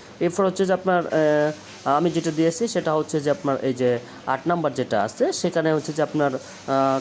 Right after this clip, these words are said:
কিছু একটা হয়তো ইবারত দেওয়া থাকবে অথবা, আহ, যে কোনো একটা কথা লেখা থাকতে পারে তিন চার লাইন, সেখান থেকে আপনাকে, আহ, মাজির সিগাগুলো বের করে মোজারে পরিবর্তন করতে হবে। অর্থাৎ নাস থেকে আপনাকে মাজির সিগাগুলো বের করে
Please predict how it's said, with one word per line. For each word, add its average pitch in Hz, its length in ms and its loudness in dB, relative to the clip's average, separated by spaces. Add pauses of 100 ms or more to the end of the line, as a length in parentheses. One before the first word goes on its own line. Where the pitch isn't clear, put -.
কিছু 156 300 -4
একটা 143 300 -6
হয়তো 143 240 -8
ইবারত 156 400 -2
দেওয়া 147 140 0
থাকবে 160 420 -4 (240)
অথবা, 185 460 0 (360)
আহ, 160 260 0
যে 185 100 0
কোনো 190 200 0
একটা 170 400 0 (420)
কথা 175 260 0
লেখা 170 220 2
থাকতে 180 300 -2
পারে 156 160 0
তিন 170 200 2
চার 156 200 0
লাইন, 156 260 0 (340)
সেখান 233 340 0
থেকে 254 200 0
আপনাকে, 180 460 0
আহ, 135 1000 0
মাজির 190 320 2
সিগাগুলো 170 440 2
বের 175 220 0
করে 190 360 2
মোজারে 214 380 2
পরিবর্তন 156 460 0
করতে 110 260 -4
হবে। 110 80 0
অর্থাৎ 156 200 -2
নাস 196 320 2
থেকে 165 320 0
আপনাকে 143 340 -2
মাজির 127 280 2
সিগাগুলো 131 340 -2
বের 113 200 -2
করে 123 220 0